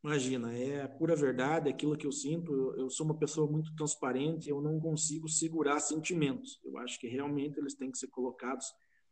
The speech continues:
pra fora. Você tem que falar realmente pra pessoa que você ama, que você a ama, que você sabe que você, que ela é muito importante pra você, e você, com certeza, é uma das pessoas que marcaram muito a minha vida.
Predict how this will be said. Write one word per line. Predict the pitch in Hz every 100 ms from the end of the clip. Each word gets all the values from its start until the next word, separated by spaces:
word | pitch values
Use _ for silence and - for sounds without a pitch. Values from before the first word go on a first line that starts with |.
| _ _
pra | - 117
fora. | - 127 151 151
Você | 139 -
tem | 147
que | 151
falar | 127 120 131
realmente | 139 143 143 156 156
pra | 160
pessoa | 139 135 139 143
que | 143
você | 135 135 127
ama, | 135 160 156 - _ _ _
que | 139
você | 139 139 160
a | 180
ama, | 156 156 180 180 170
que | 143
você | 135 120 143 139 139 - _ _ _
sabe | - 139 143 147 131 - - -
que |
você, | 143 147 208 208 202 -
que | 196
ela | 196 208
é | 202
muito | 190 185
importante | 190 151 143 135
pra | - 156
você, | 156 - 135 151 _ _ -
e | 143
você, | 143 156
com | 156 160
certeza, | 165 147 135 147 151 165 170 - _ _ _ -
é | 135
uma | 139
das | 147 143
pessoas | - - 147 151
que | - 151 135 123
marcaram | 131 131 127 139 156
muito | 151 151 156
a |
minha | 151 160
vida. | 127 123